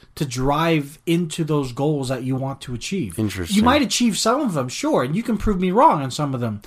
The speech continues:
Speaker 2: Mm-hmm.
Speaker 1: But there might be something else that you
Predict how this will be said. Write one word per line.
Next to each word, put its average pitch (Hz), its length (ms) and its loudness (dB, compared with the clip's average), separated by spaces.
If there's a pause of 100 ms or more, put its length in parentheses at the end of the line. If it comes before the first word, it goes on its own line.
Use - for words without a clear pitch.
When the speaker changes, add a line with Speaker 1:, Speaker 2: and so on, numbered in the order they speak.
Speaker 2:
Mm-hmm. 104 260 0
Speaker 1:
But 175 200 4
there 180 80 2
might 170 260 2
be 190 120 -2
something 180 420 -2
else 190 280 -2
that 160 280 0 (500)
you 170 480 0